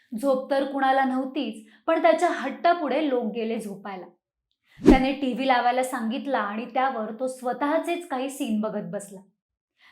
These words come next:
रात्री बारा नंतर सोळा डिसेंबरची रात्र उजाडली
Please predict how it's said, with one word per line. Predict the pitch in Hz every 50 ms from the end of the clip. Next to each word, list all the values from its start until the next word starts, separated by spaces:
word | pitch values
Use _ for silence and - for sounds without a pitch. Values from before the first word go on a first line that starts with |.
| _
रात्री | 247 254 240 233 233 247 277
बारा | 226 196 233 226 233 240 262 269
नंतर | 277 277 247 240 233 - 233 220 214 247
सोळा | - - - 277 247 220 233 247 277
डिसेंबरची | 269 254 - - 247 247 226 220 220 208 - - 269 254
रात्र | 240 220 220 214 220 247
उजाडली | 247 240 226 190 170 233 247 254 220 220 190 180 180 190 -